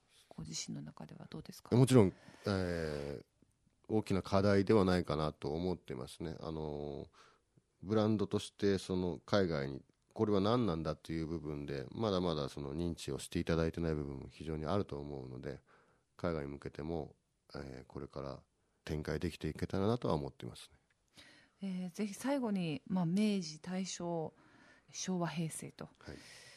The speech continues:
Speaker 1: 亀の子たわしが長寿の企業である、この理由、秘訣っていうのは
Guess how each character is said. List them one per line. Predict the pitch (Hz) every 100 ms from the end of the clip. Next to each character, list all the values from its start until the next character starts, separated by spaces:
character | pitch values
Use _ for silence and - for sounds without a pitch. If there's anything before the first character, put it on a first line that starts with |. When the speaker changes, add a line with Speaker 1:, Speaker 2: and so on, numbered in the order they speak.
| - _
Speaker 1:
亀 | - 180
の | 180 175
子 | 180
た | 175
わ | 160
し | -
が | 143
長 | - 247
寿 | 214 170
の |
企 | 156 254 240
業 | 202
で | 147
あ | 143
る、 | - -
こ | - 233
の | 247 240 - - _ _ _ -
理 | 175 190
由、 | 196 190 -
秘 | - -
訣 | 175
っ | - -
て | -
い |
う | 147
の | 147
は | - -